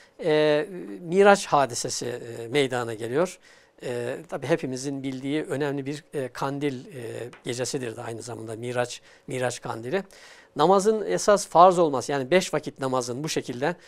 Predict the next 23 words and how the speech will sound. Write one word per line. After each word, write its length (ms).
şu 160
anda 240
kıldığımız 460
şekliyle 440
farz, 480
farz 300
olması 480
Miraç, 520
e, 220
olayında 680
meydana 520
geliyor 380
ki 380
bu 60
da 60
yaklaşık 520
alt-, 280
e, 260
altı 280
yüz 120
yirmi 240
birinci 320
yılında, 460